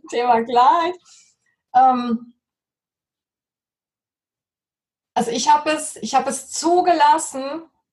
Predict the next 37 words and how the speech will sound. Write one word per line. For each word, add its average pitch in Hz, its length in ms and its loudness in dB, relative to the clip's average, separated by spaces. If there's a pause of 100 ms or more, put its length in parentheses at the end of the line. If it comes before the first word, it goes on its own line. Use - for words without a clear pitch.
(240)
ich 220 160 -6
bin 277 120 -6
diesen 269 260 -4
Weg 269 120 0
gegangen, 254 320 0
den 247 120 -2
ich 240 100 -8
gegangen 214 400 0
bin 247 240 -2
und 220 180 0
ich, 202 140 -8
ja, 220 320 2
ich 302 100 -8
habe 247 200 2
mehrere 247 640 2 (360)
Kreise 247 400 2
gedreht 240 380 0
auf 196 160 -2
diesem 202 360 0
Weg, 262 360 -6 (520)
hatte 240 240 0
auch 233 40 2
mehrere 247 480 2
Positionierungen 247 1300 0 (420)
und 226 80 -2
dazu 233 200 2
kann 240 120 0
ich 226 100 -4
einfach 233 180 0
nur 240 140 0
sagen, 233 340 2
es 226 220 -2
ist 185 160 -6
so, 208 160 -4
wie 233 80 -2
es 226 100 -6
ist. 427 500 -2